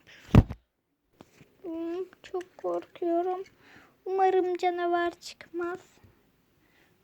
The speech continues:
Hmm. Aa, planım var. Bak şimdi sen o kızı korkut.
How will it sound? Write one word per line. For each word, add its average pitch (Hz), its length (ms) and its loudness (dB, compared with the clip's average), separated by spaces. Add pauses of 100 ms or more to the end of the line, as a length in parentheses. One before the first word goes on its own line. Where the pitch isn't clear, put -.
Hmm. 339 460 -14 (2750)
Aa, 294 200 2
planım 294 640 8
var. 233 240 -4 (460)
Bak 285 160 -4
şimdi 247 320 2
sen 320 340 4 (840)
o 330 180 4
kızı 320 380 2
korkut. - 680 -2